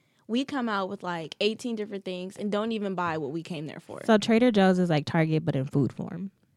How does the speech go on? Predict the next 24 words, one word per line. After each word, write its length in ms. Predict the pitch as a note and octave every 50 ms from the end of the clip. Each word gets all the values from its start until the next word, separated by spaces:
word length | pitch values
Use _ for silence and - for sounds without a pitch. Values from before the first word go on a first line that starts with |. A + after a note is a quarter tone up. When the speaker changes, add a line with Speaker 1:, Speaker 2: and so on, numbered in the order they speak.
| _ _ _ _ _ _ _ _ _ _ _ _ _
Speaker 1:
Don't 340 | G#3 A3 A3+ A3+ F#3+ - - _ -
bring 180 | G#3 D#3+ F3 F3+
me 80 | - -
to 80 | -
Trader 180 | - - - - - -
Speaker 2:
So, 60 | F#3 - -
Speaker 1:
Joe's. 80 | - -
Speaker 2:
yeah. 220 | E3+ - - - F#3 - _ _ _
So 180 | - - F#3
just 500 | F3 F3 E3+ E3 C#4 D4+ F4+ F#4 F4 E4+
Speaker 1:
<laughs> 0 |
Speaker 2:
keep 200 | - - A3 F3+
that 120 | F3+ D#3+ C#3+
in 80 | -
mind. 300 | - - - F3+ F#3 G3+ - _ _ _ _ _ _ _ _ _ _ _ _
Speaker 1:
And 320 | A3+ G#3+ G#3 G3+ G3+ F#3 -
our 160 | F#3 F3 D3+
last 220 | D#3 G3 A3 - -
question, 580 | G#3+ G3 - - F#3+ F#3 F3+ F3+ G3 G3+ G#3+ -
also 300 | F3 G3 G3+ - F#3+ F3+
from 200 | - F3 E3+ -
Instagram, 600 | E3 E3+ - - D3+ - C3+ C3+ C#3 C3 B2+ - -
is 140 | F3+ F3 -
from 200 | _ F3 E3+